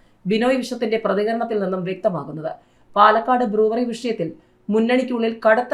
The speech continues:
വിയോജിപ്പുയർത്തിയിട്ടും സി പി എം മുഖവിലക്കെടുക്കാതെ ഏകപക്ഷീയമായി മുന്നോട്ട് പോയതിലും സി പി ഐക്ക് കടുത്ത അമർഷമുണ്ട്. ദിവസങ്ങൾക്ക് മുൻപ്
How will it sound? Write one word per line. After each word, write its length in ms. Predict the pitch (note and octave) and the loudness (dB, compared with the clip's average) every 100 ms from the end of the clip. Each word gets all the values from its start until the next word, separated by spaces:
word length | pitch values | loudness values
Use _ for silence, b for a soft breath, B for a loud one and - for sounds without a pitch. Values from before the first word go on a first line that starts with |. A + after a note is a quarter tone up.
| A3+ | -2
വിയോജിപ്പുയർത്തിയിട്ടും 880 | A3 A3 A#3+ A#3 G#3 G3+ A3 G3 C#3 - _ | 0 0 -2 -2 -2 -2 -2 -2 -6 -10 _
സി 160 | - A3+ A3 | -4 -4 -2
പി 80 | A#3 | -4
എം 40 | G3+ | -4
മുഖവിലക്കെടുക്കാതെ 800 | F#3 G#3+ A#3+ A3+ G3 F#3 G#3 G3 C3+ b b b | -6 -6 -6 -2 -2 0 -2 -2 -6 b b b
ഏകപക്ഷീയമായി 720 | G3 A3+ B3 A#3+ - A#3+ A3+ A3 | 2 2 2 -4 -4 -2 -2 -2
മുന്നോട്ട് 280 | G3+ A3 A3+ A3+ | -2 -2 -4 -2
പോയതിലും 380 | G#3 A3 A3 B3+ C4 | 0 0 -2 -4 -4
സി 120 | A3 G#3 | -6 -2
പി 100 | G#3+ | -2
ഐക്ക് 160 | G#3+ G#3+ - | -2 -4 -2
കടുത്ത 300 | G3+ - - F#3 | -2 -2 -2 -2
അമർഷമുണ്ട്. 580 | F#3+ - G#3+ E3 D#3+ - - _ b b b b _ G#3 | -4 -6 -6 -4 -2 -4 -6 _ b b b b _ -4
ദിവസങ്ങൾക്ക് 540 | B3+ D4 E4 D#4 D#4 C#4 | -2 0 2 2 2 0
മുൻപ് 220 | C4 A3 | 4 6